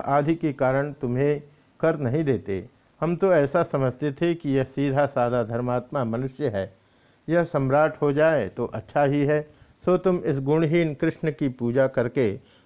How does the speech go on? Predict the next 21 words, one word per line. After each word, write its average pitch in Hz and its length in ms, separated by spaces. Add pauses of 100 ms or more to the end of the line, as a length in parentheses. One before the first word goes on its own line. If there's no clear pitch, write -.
हम 156 160
लोगों 143 280
का 127 160
तिरस्कार 117 580
कर 107 200
रहे 98 180
हो। 92 260 (720)
तुम 180 320
अचानक 156 580
ही 110 240 (180)
धर्मात्मा 143 640
के 156 200
रूप 156 260
में 147 100
प्रख्यात 135 580
हो 110 120
गए, 98 240 (420)
तभी 151 220
तो 185 180
तुमने 151 340
इस 151 300